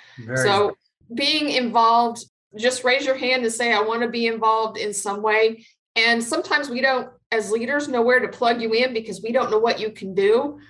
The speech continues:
Speaker 2: But you could go, you know, if you're a tech person, go to your leader. "Hey, this is what I need help with right now is I know how to run a sound system. Could I help with that?" And then you go for free to every training event there ever is because they need somebody in there to run the sound system.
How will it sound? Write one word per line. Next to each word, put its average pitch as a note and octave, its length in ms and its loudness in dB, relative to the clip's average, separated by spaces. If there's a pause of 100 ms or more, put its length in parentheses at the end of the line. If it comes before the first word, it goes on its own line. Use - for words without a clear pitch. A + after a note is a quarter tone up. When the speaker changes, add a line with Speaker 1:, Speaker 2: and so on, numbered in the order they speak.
(220)
Speaker 2:
But A#3 160 0
you B3 120 -4
could A#3+ 180 -6
go, B3 160 2
you B3 80 0
know, B3 140 2
if B3 120 -2
you're C4+ 140 2
a A3 140 2
tech - 420 -4
person, F#3+ 380 -2
go A3+ 160 2
to B3+ 80 -2
your B3 160 0
leader. B3+ 260 2
"Hey, B3 480 -2 (180)
this G3+ 140 -10
is F3+ 100 -14
what G#3+ 160 0
I A#3 120 2
need A#3 200 -2
help C#4+ 260 -4
with A3+ 360 0 (180)
right A3 220 0
now B3 320 4
is G#3+ 340 0 (300)
I F#4 140 2
know D4+ 100 0
how B3 180 0
to B3+ 80 0
run C4+ 180 0
a D#4+ 40 0
sound F#4+ 380 0
system. G#3 420 -6
Could C4+ 140 -2
I C4 140 4
help - 380 -2
with G#3+ 220 0
that?" D#3 300 0 (280)
And C#4+ 80 0
then A#4 120 4
you A4 120 4
go B3+ 140 2
for C#4 180 -6
free D4+ 340 0
to - 120 0
every D#4 220 0
training C4+ 400 -4
event A#3 400 -4
there A3 120 0
ever A3+ 280 2
is A3 240 2
because A3+ 340 -8
they G3+ 180 -2
need A3 200 -2
somebody G3+ 380 -4
in F#3+ 80 -4
there G3 180 -2
to G3+ 40 0
run G3 220 -2
the G#3+ 60 -6
sound C#4+ 320 -2
system. C#3 520 -10